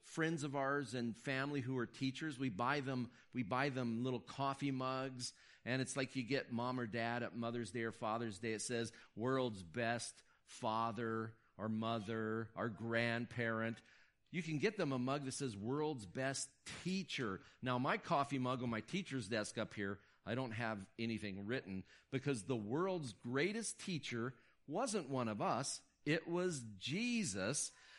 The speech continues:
And you know, Jesus, not only was he a savior,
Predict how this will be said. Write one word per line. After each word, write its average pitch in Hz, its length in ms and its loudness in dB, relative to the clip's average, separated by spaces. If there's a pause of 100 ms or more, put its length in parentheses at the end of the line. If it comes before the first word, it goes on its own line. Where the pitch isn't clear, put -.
(140)
And 180 160 6
you 214 60 4
know, 196 140 4
Jesus, 160 680 2
not 180 220 4
only 160 580 2 (1500)
was 143 180 0
he 127 100 2
a 107 80 2
savior, 165 840 2